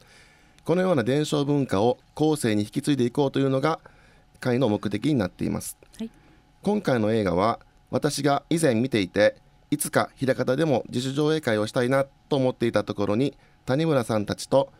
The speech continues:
Speaker 1: エヌピーオーフェスタで知り合い、天の川七夕星祭りの会としてではないんですが、
Speaker 2: うん。
Speaker 1: 私個人としてスタッフに加わることになりました。天の川七夕星祭りの会としては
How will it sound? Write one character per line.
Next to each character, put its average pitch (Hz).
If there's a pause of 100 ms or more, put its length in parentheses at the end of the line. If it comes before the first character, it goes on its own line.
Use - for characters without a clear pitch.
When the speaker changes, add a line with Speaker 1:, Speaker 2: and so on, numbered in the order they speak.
(120)
Speaker 1:
エ 123
ヌ 143
ピ 156
ー 156
オ 156
ー -
フ 180
ェ 180
ス -
タ 135
で 131
知 107
り 95
合 90
い、 123 (460)
天 127
の 127
川 104
七 123
夕 123
星 156
祭 160
り -
の 101
会 113 (260)
と - (140)
し -
て 160
で 139
は 107
な 117
い 143
ん 123
で 92
す -
が、 117 (240)
Speaker 2:
う 220
ん。 208
Speaker 1:
私 139
個 185
人 165
と 151
し -
て 180
ス -
タ 135
ッ 120
フ 131
に 170
加 127
わ 117
る 101
こ 110
と 170
に 147
な 104
り 90
ま 87
し -
た。 - (880)
天 165
の 180
川 131
七 131
夕 131
星 143
祭 160
り 123
の 107
会 120
と 104
し -
て -
は 131